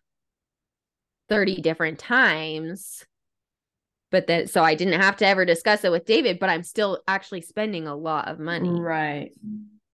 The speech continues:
Speaker 1: You know?
Speaker 2: Mm-hmm. Yeah, I get that.
Speaker 1: Unless I'm reading this wrong.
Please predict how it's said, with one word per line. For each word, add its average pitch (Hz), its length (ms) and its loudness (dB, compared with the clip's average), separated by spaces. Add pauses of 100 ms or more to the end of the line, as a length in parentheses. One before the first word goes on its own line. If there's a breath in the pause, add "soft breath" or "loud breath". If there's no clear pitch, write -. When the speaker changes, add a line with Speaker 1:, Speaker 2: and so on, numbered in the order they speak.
(240)
Speaker 1:
You 185 180 -4
know? 185 420 -2 (300)
Speaker 2:
Mm-hmm. 208 400 2 (220)
Yeah, 160 160 -4
I 151 80 -8
get 160 200 -10
that. - 220 -8 (180)
Speaker 1:
Unless 240 280 4
I'm 285 180 4
reading 196 380 0
this - 200 -10
wrong. - 300 -14